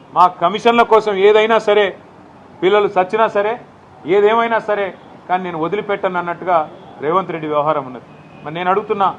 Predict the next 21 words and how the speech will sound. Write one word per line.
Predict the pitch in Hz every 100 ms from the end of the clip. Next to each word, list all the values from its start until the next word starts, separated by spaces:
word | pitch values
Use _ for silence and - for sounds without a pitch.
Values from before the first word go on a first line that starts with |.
| - - - - - - - -
మీకు | 196 175
బాధ్యత | 170 202 226 220
లేదా | 202 196
రాహుల్ | 185 185 185
గాంధీ | 180 180
గారు? | 180
మీ | 175 160
ముఖ్యమంత్రిని | 156 190 190 180 175
నియంత్రించాల్సిన | 175 185 180 180 175 175
బాధ్యత, | 160 160 160 165 160 - - - - - -
ప్రజాస్వామికంగా | 160 165 214 214 208 208 208 202 196
ఉండాల్సిన | 185 190 185 175
బాధ్యత, | 175 175 180 180 151 - - - - -
ప్రజాపాలన | 156 170 214 214 196 208 208
అన్నప్పుడు | 202 202 202
అందులో | 196 208
కొద్దిగా | 202 190 190
ప్రజాస్వామిక | 165 175 202 196 196 190
స్ఫూర్తి | 185 - 202 202 202
ఉండాలనే | 196 190 180
ఇంగితం | 170 185 214 170